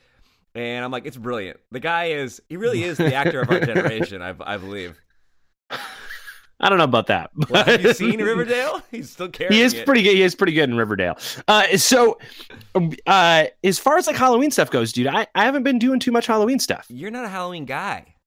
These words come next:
Speaker 2: I'm not a Halloween guy. We, M-, Renner and I started making, uh, we started making,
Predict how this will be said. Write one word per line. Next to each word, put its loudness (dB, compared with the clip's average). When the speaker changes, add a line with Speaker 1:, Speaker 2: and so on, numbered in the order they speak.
Speaker 2:
I'm 4
not 6
a 6
Halloween 0
guy. -2
We, 0
M-, 2
Renner 4
and 4
I 6
started 2
making, 0
uh, 4
we -2
started 0
making, 0